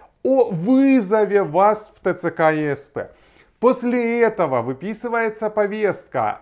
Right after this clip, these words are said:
а значит, в эту повестку вписывается ваше имя, э, вписывается адрес, вписывается распоряжение, на основании которого вас вызывают.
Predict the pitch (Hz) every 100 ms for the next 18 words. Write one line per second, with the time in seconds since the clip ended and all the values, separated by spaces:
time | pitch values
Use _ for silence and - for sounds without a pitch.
0 | - 147 147 139 127 165 175 170 156 143
1 | 160 170 170 175 160 - 131 - 202 214
2 | 240 247 247 247 220 220 208 - 190 180
3 | 156 110 98 - _ _ - 139 135 -
4 | 165 175 190 185 185 185 170 147 143 170
5 | 175 147 147 - - 220 - 180 165 160
6 | 156 147 180 220 220 - 220 214 208 156
7 | 160 214 220 214 202 196 170 190 196 123
8 | - _ - 170 180 180 180 175 160 156
9 | 151 156 151 160 139 131 127 131 113 -
10 | 113 104 110 107 180 220 165 101